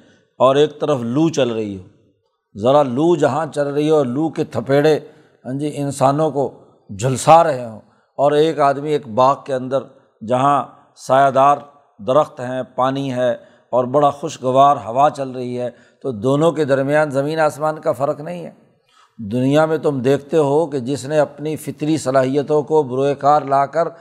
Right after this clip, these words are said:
باغ لگایا، اسے سینچا، اسے تیار کیا اور پھر اس کی خوشگوار ہواؤں میں بیٹھا، پھل فروٹ اور بہت اچھے ماحول میں رہ رہا ہے، اور ایک وہ جس نے کوئی محنت نہیں کی، اپنی زمین اسی طرح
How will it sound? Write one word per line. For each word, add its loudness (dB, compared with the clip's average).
باغ 6
لگایا، 2
اسے -4
سینچا، 0
اسے -4
تیار 4
کیا -2
اور 4
پھر -10
اس -6
کی -6
خوشگوار 0
ہواؤں 0
میں -4
بیٹھا، 2
پھل -2
فروٹ -4
اور 4
بہت 0
اچھے -6
ماحول 0
میں -4
رہ 4
رہا 2
ہے، -14
اور 6
ایک 2
وہ 0
جس -4
نے 0
کوئی 0
محنت -2
نہیں -4
کی، -6
اپنی -2
زمین 0
اسی -2
طرح 4